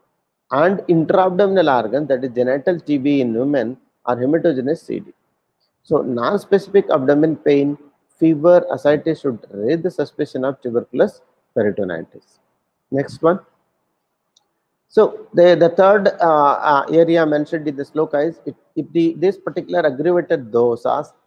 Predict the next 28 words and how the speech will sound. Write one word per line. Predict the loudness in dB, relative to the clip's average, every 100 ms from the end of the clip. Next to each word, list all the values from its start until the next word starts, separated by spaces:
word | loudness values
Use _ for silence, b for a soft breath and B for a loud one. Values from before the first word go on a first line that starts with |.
| -6
enters | -6 -2 2 2 2 -6 -10
into | -8 -6 -6
the | -6 -8 -4
kanta, | -2 -2 2 2 2 0 -8 _ _ _ -4
kantam | -4 0 0 0
api | -2 -2
prapadyate, | -2 -2 -2 -2 -2 -2 -2 0 -2 -4 -8 _ _ _ _ _ _ _ -4
kantaste | -2 -2 0 -2 -2 -2
nodvamsate, | 0 2 0 0 -2 -2 0 -4 0 2 4 2 -2 -8 _ _
swaras | -20 -2 0 0 -4 _
savasidate. | 0 0 0 -4 -8 -6 -8 -4 -4 -4 -10 _ _
So | -6 -6 _ _
the, | 0 0 -2
the, | -2 -2 -2 _ -2
that | -2 -4
we | -4
can | 0
compare | 0 0 2 2
with | 2
that | 2 2 0
of | -4
the |
T | -8 -6
B | 0 2
of | 2
the | 2
upper | 2 0 0
airways. | 0 2 2 0